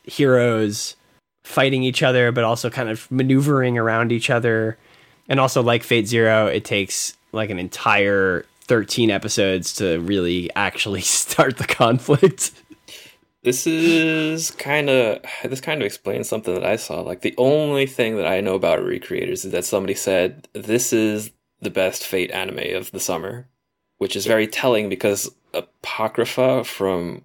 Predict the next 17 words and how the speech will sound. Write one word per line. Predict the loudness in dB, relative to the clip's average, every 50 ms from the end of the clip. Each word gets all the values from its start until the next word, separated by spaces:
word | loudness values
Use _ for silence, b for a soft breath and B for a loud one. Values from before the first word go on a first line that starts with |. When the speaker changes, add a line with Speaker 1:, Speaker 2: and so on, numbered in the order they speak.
| _ -10
Speaker 2:
what | -4 -2 0 0 0
I | 0 0
know, | -2 -2 -2 -2 -2 -2
is | -4 -2 -2 -2 -2 -2 -4 -8 -10 -12 -14 -18 _ -18 -14
not | -10 -8 -4 -2 -2 -2 0 0 0 0 2 2 0 0 -2 -4
very | -6 -6 -6 -6 -6 -6 -6
good. | -6 -6 -6 -8 -10 -10 -12 -14 -18 _ _ _
Speaker 1:
Yeah, | 4 6 8
it | 8 8
is, | 6 6 6 6
it | 6 8
is | 8 6 6
very | 6 6 6 6
similar | 6 4 4 6 6 6 4
to | 4 2
Fate. | 2 2 2 2 2 0 -4 -4
Like, | -4 -2 -2 -4 -6 -12